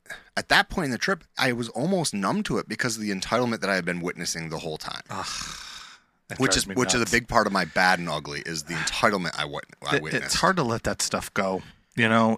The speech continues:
Speaker 2: y-, you're paying all this money, and then you have these people that just make, make your trip miserable, trying to make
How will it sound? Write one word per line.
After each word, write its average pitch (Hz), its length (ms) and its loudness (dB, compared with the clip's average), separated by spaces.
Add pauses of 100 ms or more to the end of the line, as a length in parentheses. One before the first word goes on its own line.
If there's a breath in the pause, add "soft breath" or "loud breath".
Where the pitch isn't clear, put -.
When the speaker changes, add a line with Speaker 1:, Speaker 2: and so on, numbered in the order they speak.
Speaker 2:
y-, 123 140 0
you're 123 180 2
paying 143 360 2
all 135 160 4
this 120 220 0
money, 110 480 4
and 95 180 -4
then 92 360 -4 (500 soft breath)
you 113 120 0
have 110 100 4
these 113 160 2
people 110 380 0
that 101 200 2
just - 300 -2
make, 104 560 -6 (380)
make 131 200 4
your 160 200 6
trip - 260 0
miserable, 98 480 -2 (280 loud breath)
trying 147 420 6
to 127 80 4
make 117 480 2